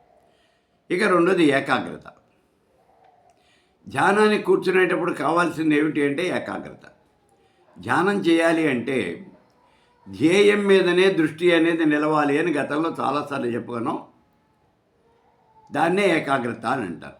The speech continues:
ఈ ఏకాగ్రత అనేది సామాన్యంగా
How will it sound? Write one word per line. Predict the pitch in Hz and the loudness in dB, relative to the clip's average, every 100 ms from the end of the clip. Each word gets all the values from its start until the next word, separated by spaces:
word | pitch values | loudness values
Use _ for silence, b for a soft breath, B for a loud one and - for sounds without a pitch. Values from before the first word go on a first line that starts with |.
| _ _ _ _ _ _ _ _ _ _ _ _ _ _ _ _ _ | _ _ _ _ _ _ _ _ _ _ _ _ _ _ _ _ _
ఈ | 190 208 190 | -2 2 4
ఏకాగ్రత | 202 220 226 196 196 | 4 0 0 -2 2
అనేది | 190 180 180 180 | 4 6 6 4
సామాన్యంగా | 156 170 175 165 156 156 113 135 170 | 2 2 2 4 4 2 2 -2 -8